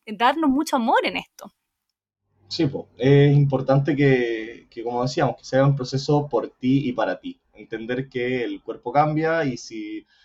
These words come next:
Speaker 2: y un día vas a estar de cierta forma, un día vas a pesar más, un día vas a pesar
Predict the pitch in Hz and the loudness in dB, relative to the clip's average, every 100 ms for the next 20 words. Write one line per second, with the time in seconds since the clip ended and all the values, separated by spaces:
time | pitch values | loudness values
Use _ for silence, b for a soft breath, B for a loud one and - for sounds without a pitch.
0 | _ - 104 110 113 127 123 120 - 120 | _ -16 -14 -10 -4 0 2 0 -2 -6
1 | 117 - - 117 156 165 165 160 127 117 | -6 -10 -12 -4 0 2 2 0 0 -2
2 | 113 113 113 117 120 139 151 143 117 117 | -4 -6 -10 -12 -6 -2 0 0 -4 -8
3 | 107 - - | -10 -12 -16